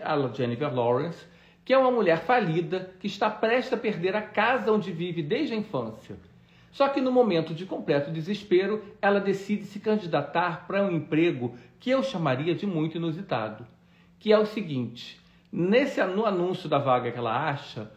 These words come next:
os pais de um garoto muito introvertido, muito tímido, pedem para uma namorada, para uma mulher se passar, se fazer como namorada do filho,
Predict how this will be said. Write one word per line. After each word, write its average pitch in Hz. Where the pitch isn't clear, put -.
os 208
pais 208
de 208
um 202
garoto 170
muito 208
introvertido, 135
muito 180
tímido, 127
pedem 226
para 202
uma 185
namorada, 180
para 185
uma 214
mulher 185
se -
passar, -
se 226
fazer 170
como 180
namorada 160
do 160
filho, 113